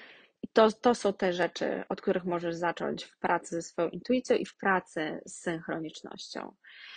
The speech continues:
Em, będę też mówiła o świadomości kolektywnej, o różnych informacjach, które przychodzą do kilku osób naraz, e, o tym, że nie ma się czemu dziwić, że tak się dzieje.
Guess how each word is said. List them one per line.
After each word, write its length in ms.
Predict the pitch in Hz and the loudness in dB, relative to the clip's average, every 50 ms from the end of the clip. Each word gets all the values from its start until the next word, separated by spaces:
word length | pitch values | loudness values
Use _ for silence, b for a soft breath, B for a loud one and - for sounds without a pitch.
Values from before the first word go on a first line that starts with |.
| B B B B _ - | B B B B _ 4
Em, 720 | 202 196 196 196 196 190 190 190 196 190 185 190 196 202 - _ _ - _ _ _ - _ _ _ - - - _ - _ _ - | 4 4 6 4 2 2 2 0 0 0 0 -2 -4 -4 -6 _ _ -20 _ _ _ -20 _ _ _ -20 -20 -20 _ -20 _ _ 0
będę 320 | 185 202 226 220 220 220 220 | 4 8 8 8 8 8 4
też 140 | 233 233 | 4 2
mówiła 400 | 226 226 220 233 214 208 - - | 2 4 4 6 6 6 6 4
o 320 | - 202 202 202 202 202 208 | 4 4 4 4 4 2 0
świadomości 500 | - - - 208 220 220 226 - - 233 | -2 -2 -2 0 0 0 -2 -2 -2 0
kolektywnej, 800 | - 254 233 240 - _ - 285 277 247 247 226 220 208 190 | 2 4 2 2 0 _ 6 6 6 6 6 2 2 2 2
o 100 | 190 - | 2 2
różnych 300 | 202 208 208 214 214 - | 0 0 0 -2 -2 0
informacjach, 600 | 226 220 214 - 247 247 240 262 269 - 247 240 | -2 -4 -2 0 0 2 2 2 2 2 0 0
które 140 | - - 208 | 0 -2 -4
przychodzą 320 | - - 202 - 208 208 208 | -4 -4 -4 -2 -2 0 0
do 120 | 202 196 | 0 -2
kilku 280 | - - 214 - - - | 0 -2 -4 -2 -2 -2
osób 240 | - 202 - 220 - - | -2 -2 -4 -6 -6 -4
naraz, 640 | 233 247 262 269 262 247 240 233 226 - - - - - - | 0 2 4 4 6 6 6 4 4 0 -10 -18 -8 -2 0
e, 360 | 196 202 202 202 196 190 190 190 B B B B B B B B B B B B B B B _ _ _ _ _ _ _ - | 2 2 4 4 4 2 2 -2 B B B B B B B B B B B B B B B _ _ _ _ _ _ _ 0
o 100 | 165 190 | 0 0
tym, 160 | - 196 190 | 2 0 0
że 80 | 196 | 2
nie 100 | 190 196 | 4 4
ma 100 | 185 196 | 2 2
się 120 | 196 - 202 | 0 -2 -4
czemu 280 | - 220 214 220 233 | 0 0 2 4 4
dziwić, 640 | 233 254 254 269 277 262 226 240 240 - - - - - - - | 4 6 8 10 10 10 10 8 4 2 2 -4 -8 -8 -8 -8
że 140 | 202 208 208 | -4 -2 0
tak 180 | 208 233 220 - | 0 0 -2 -2
się 160 | - 233 208 | -2 -2 0
dzieje. 520 | 202 214 214 208 196 196 190 190 190 190 | 2 4 4 4 6 6 6 4 2 0